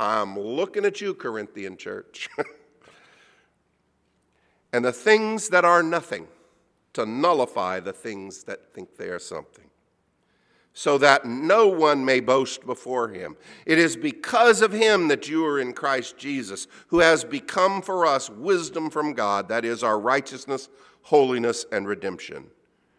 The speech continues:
Therefore, as it is written, "Let the one who boasts, boast in the Lord." That is a crucial teaching of Scripture, Old Testament and New Testament, and I hope you're seeing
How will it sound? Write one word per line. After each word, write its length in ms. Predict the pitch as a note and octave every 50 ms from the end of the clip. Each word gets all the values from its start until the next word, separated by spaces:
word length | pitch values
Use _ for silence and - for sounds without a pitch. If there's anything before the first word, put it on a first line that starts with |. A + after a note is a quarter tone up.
| _ _ _ _ _ _ _ _ _ _ _
Therefore, 600 | G#2 C#3+ E3 F3 E3 - E3+ E3+ E3 E3 E3 - -
as 240 | B2+ C3 C#3 C3+ C#3
it 80 | D3 D3
is 180 | D3+ C3+ A2+
written, 440 | A2+ A#2 A2 - - F#2+ G2 F#2 - _ _ _ _ _ _ _ _ _ _ _ _ _ _ _
"Let 220 | - A#2 B2 - -
the 100 | A#2 A#2
one 300 | A2+ C#3 D3+ D#3 D3 C#3+
who 200 | B2+ C#3+ C#3+ B2
boasts, 720 | A2+ G#2+ F#2 F#2 - - - - - - - - - _ _ _ _ -
boast 540 | A#2 A#2 A2 - - - - - - - - _ _ _ _ _ _ _ _ _
in 100 | - F#2
the 80 | F2+ E2
Lord." 460 | E2 F2+ B2 - C#3+ - - - - - - - - _ _ _ _ _ _ _ _ _ _ _ _ _ _ _ _ _ _ _ _ _ _ _ _ _ _ _ _ _ _ _ _ _ _ _ _ _ _ _ _ _ _ _ _ _ _ _ _ _ _ _ _ _ _ _ _ _ _ _ _ _ -
That 140 | G3+ B3+ C4
is 160 | A3+ E3 F#3
a 100 | D#3 D3
crucial 800 | - - - - - A#3+ B3+ C4 C4+ C4+ B3 - - A#3+ A3 G#3+
teaching 540 | - - G#3+ G#3+ F#3 - - F3+ D#3 C#3 C#3
of 100 | C3+ C3+
Scripture, 400 | - - - D3+ - - A2 G#2
Old 240 | C3+ F3 G#3+ -
Testament 480 | - G3 F#3 E3+ - - F3 D#3+ D#3 D3
and 160 | C#3+ C3+ C3
New 140 | C3 B2+ B2
Testament, 560 | - - A2 F#2 - - - A#2+ B2 F2+ F#2
and 120 | F#2+ F#2+ G2+
I 120 | G#2+ A#2+
hope 280 | C3 D#3 G3 G3+ G3+ F#3
you're 120 | F#3 E3
seeing 520 | - - - F#3+ F#3 F3 E3 C#3 A#2+ A#2+